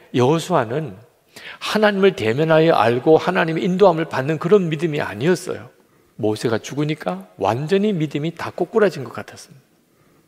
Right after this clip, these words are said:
이것이 여호수아의 신앙의 민낯이었어요. 여러분, 이것은 우리들의 문제입니다.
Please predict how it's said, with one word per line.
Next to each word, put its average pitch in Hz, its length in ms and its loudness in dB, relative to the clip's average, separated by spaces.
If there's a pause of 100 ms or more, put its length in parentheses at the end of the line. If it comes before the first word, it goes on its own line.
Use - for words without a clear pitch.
(380)
이것이 117 720 -2 (220)
여호수아의 95 760 -4
신앙의 110 580 -8 (360)
민낯이었어요. 101 880 -16 (1120)
여러분, 107 400 -4 (360)
이것은 110 720 0 (120)
우리들의 151 460 -2
문제입니다. 95 720 -14